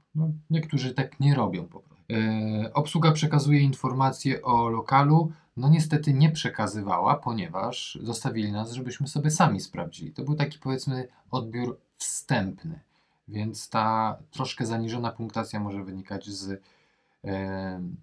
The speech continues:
wcześniejszych, e, odwiedzin w lokalu.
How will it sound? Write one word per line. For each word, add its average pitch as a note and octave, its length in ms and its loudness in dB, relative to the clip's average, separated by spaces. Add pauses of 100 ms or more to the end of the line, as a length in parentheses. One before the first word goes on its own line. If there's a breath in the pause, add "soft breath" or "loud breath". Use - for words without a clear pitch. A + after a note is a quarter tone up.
(120)
wcześniejszych, A2+ 1200 -6 (100)
e, F2 540 -8 (1000)
odwiedzin A2 640 -4
w B2 100 -10
lokalu. C#3+ 600 2